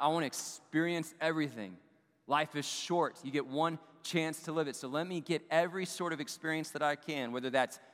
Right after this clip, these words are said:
drugs and alcohol or travel and adventure, whatever it is, let me fill my life with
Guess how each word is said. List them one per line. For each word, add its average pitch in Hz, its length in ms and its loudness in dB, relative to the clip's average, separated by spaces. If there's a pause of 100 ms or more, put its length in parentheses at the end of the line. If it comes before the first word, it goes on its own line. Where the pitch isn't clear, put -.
(120)
drugs 165 480 4
and 120 160 -6
alcohol 165 580 4
or 113 80 -2
travel 170 880 4
and 120 160 0 (220)
adventure, 156 560 2
whatever 165 560 6
it 233 120 2
is, 160 460 6
let 151 140 4
me 180 100 0
fill 220 460 4
my 226 240 6
life 160 360 4
with 127 120 -6